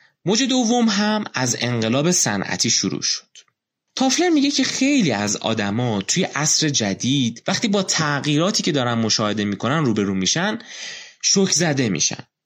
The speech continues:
و فکر می‌کنن که دچار مشکلات شدیدی شدن. مثلاً شما نگاه کنید توی دنیای جدیدمون چقدر اتفاقات سریع و یه دفعه داره رخ می‌ده. خیلی از چیزا سریعاً گرون می‌شن.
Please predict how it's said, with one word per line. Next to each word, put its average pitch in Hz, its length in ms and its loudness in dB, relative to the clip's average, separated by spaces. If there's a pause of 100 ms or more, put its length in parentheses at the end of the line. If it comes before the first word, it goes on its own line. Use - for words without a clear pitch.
(120)
و 113 80 -2
فکر 196 260 -2
می‌کنن 147 320 0
که 160 200 0
دچار 117 540 0
مشکلات 101 640 0
شدیدی 87 520 -2
شدن. - 300 -4 (540)
مثلاً 117 300 0
شما 123 240 0
نگاه 123 280 0
کنید 101 260 -2
توی 117 160 -2
دنیای 110 480 0
جدیدمون 117 680 0
چقدر 151 380 0
اتفاقات 117 680 -2
سریع 120 540 0
و 131 80 0
یه 110 120 2
دفعه 107 300 -2
داره 98 260 0
رخ 92 280 -2
می‌ده. - 200 -14 (320)
خیلی 190 280 2
از 180 280 0
چیزا 135 380 2
سریعاً 117 600 0
گرون 107 400 0
می‌شن. - 340 -4